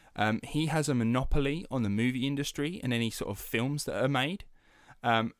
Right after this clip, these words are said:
however, there is a lot of French filmmakers coming over, and he hates them. He's trying to get injunctions against the French coming over to make films 'cause he's, like, obviously gonna lose money if other people can make films.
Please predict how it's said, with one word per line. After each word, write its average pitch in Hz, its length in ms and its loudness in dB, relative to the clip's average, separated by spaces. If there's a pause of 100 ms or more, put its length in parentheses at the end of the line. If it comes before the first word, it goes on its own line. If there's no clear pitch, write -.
(220)
however, 127 640 0 (480)
there 123 200 4
is 113 120 0
a 123 60 2
lot 120 120 2
of 113 140 0
French - 680 -2 (160)
filmmakers 98 640 -2
coming 92 220 -4
over, 90 420 -4 (400)
and 104 180 -2
he 123 120 0
hates 139 420 0
them. 95 140 -4
He's 113 140 -4
trying 123 200 0
to 107 60 -4
get - 100 -8
injunctions 101 560 -2
against - 280 -4
the 92 60 -10
French - 260 -4
coming 98 200 -4
over 95 140 -4
to - 100 -6
make 90 140 -6
films 92 400 -4
'cause 90 160 -8
he's, 92 180 -8
like, 92 200 0
obviously 95 260 -6
gonna 95 160 -4
lose 95 240 -2
money 98 360 0
if 104 180 -6
other 101 180 -2
people 104 300 0
can 104 160 -4
make 104 180 -2
films. 120 400 -4